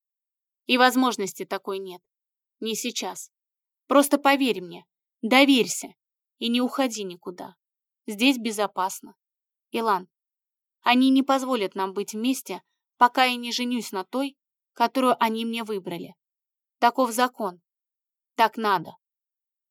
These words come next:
Хватает сумку, ещё раз на меня взглянув, что-то хочет сказать, но тут же закрывает рот и спешит к двери. «Если уйдёшь сейчас, это будет значить, что ты меня бросил». Последняя попытка дрожащим голосом,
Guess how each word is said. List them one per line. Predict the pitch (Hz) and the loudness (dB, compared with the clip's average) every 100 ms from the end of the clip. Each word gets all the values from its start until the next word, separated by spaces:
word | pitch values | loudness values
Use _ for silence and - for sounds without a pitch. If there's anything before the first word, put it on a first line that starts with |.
| _ _ | _ _
Хватает | - 233 233 277 269 | 4 4 6 6 4
сумку, | - - 262 254 233 214 _ _ _ | 2 0 -2 -2 -8 -14 _ _ _
ещё | 214 - 269 | -2 2 2
раз | 254 - | 2 -2
на | 214 | -4
меня | 208 214 233 | -2 0 -2
взглянув, | 208 208 208 247 - | -2 -4 -2 -4 -4
что-то | - 240 240 | -6 -4 -6
хочет | - 247 240 214 | -4 -4 -4 -8
сказать, | - 220 214 277 269 - _ _ _ _ _ | -4 -4 0 0 -2 -12 _ _ _ _ _
но | 254 262 | 2 4
тут | 302 302 | 4 4
же | 277 | 0
закрывает | 226 202 226 220 214 240 | -4 -4 0 2 2 2
рот | 294 285 | 0 0
и | |
спешит | 214 - 208 226 | -6 -6 -6 -6
к | 196 | -10
двери. | 202 196 170 175 _ _ _ _ _ _ _ _ _ _ | -8 -6 -8 -10 _ _ _ _ _ _ _ _ _ _
«Если | 254 277 277 | 2 4 2
уйдёшь | 262 240 277 269 | -2 0 0 0
сейчас, | 247 233 294 311 - - _ _ _ _ _ _ | -4 0 4 4 2 -12 _ _ _ _ _ _
это | - 262 262 | -2 0 0
будет | 254 226 196 | 0 -4 -4
значить, | 220 277 285 208 | 0 0 0 -4
что | - 220 | -6 -6
ты | 247 | -4
меня | 233 233 233 | -4 -2 -2
бросил». | 247 220 190 175 - _ _ _ _ _ _ _ _ | 0 -2 -4 -10 -16 _ _ _ _ _ _ _ _
Последняя | 214 226 233 220 208 | -2 0 -2 -2 0
попытка | 214 208 262 - 208 | 0 -2 -6 -6 -4
дрожащим | 202 202 214 220 220 208 | -2 -2 -2 -2 -4 -4
голосом, | 240 254 220 208 185 | -4 -4 -4 -6 -8